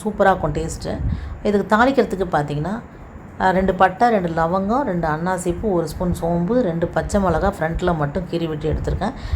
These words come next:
ரொம்பவும் கட் பண்ணோம்னா காரம் அதிகமா இறங்கிடும். அதனால கொஞ்சமா கட் பண்ணா போதும். இது இல்லாம பார்த்தீங்கன்னா,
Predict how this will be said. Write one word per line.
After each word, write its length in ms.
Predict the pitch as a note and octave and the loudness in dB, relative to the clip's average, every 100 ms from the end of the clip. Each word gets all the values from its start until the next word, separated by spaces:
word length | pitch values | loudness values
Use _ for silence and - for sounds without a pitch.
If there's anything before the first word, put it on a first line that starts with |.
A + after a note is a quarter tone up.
| - | 2
ரொம்பவும் 400 | F3 F#3+ A3 A3 | 4 4 4 4
கட் 200 | F3+ - | 2 0
பண்ணோம்னா 360 | E3 D#3 E3+ G3 | 0 -2 -2 0
காரம் 280 | E3 D#3+ D#3+ | 2 4 2
அதிகமா 360 | D3+ E3 E3 D3+ | 0 -2 -2 -2
இறங்கிடும். 300 | C3+ C#3 G3+ | -2 -2 -2
அதனால 200 | D#3 D#3 | 0 -2
கொஞ்சமா 440 | - D3+ D#3 F3 | -2 -2 0 0
கட் 200 | E3+ C#3 | 0 -2
பண்ணா 200 | D3 D3+ D#3+ | -2 -4 -4
போதும். 320 | D3 D3 E3 G#3 - - - - - - - - - - - - - - - - - | -4 -4 -4 -8 -12 -14 -10 -8 -6 -6 -6 -8 -8 -8 -10 -10 -12 -12 -8 -6 -2
இது 100 | G#3+ | 2
இல்லாம 360 | A3 B3 C4+ B3 | 4 6 6 4
பார்த்தீங்கன்னா, 500 | F3+ E3+ E3+ E3+ F#3+ | 2 2 0 -4 -4